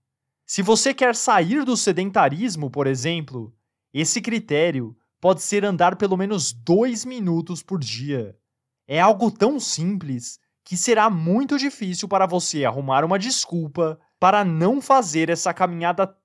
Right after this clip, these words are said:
tão curta. Outros exemplos poderiam ser: se você quer se alimentar melhor,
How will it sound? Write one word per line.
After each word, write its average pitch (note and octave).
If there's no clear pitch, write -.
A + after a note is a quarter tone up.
tão F#3+
curta. C#3+
Outros A#3
exemplos C#3
poderiam E3+
ser: A#2
se -
você F3+
quer A#3
se G3+
alimentar D3+
melhor, D3